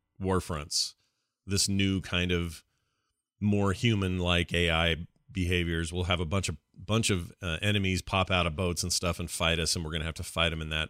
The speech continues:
in that way. So it feels more like you're fighting a more dynamic enemy. Uh, I don't know that for sure, but I, I think that would be cool. I don't,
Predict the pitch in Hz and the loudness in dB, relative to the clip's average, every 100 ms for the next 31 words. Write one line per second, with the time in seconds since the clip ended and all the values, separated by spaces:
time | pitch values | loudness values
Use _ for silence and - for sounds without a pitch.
0 | - 85 80 78 78 76 71 - 80 - | -8 -8 -4 -4 -4 -4 -2 -2 -4 -6
1 | 98 92 85 80 82 82 78 76 78 - | -4 -2 -2 -6 -10 -10 -10 -10 -12 -8
2 | 76 73 76 73 76 76 71 69 71 69 | -6 -4 -6 -8 -10 -8 -8 -6 -6 -10
3 | - 82 69 64 67 _ _ _ _ _ | -10 -8 -8 -12 -18 _ _ _ _ _
4 | - 80 71 139 135 139 135 131 - 110 | -6 -6 2 4 6 6 8 6 4 0
5 | 131 120 101 110 107 107 113 131 117 107 | 2 4 4 2 2 2 2 6 6 6
6 | 90 90 92 73 69 113 117 | 4 -2 -4 -6 0 2 2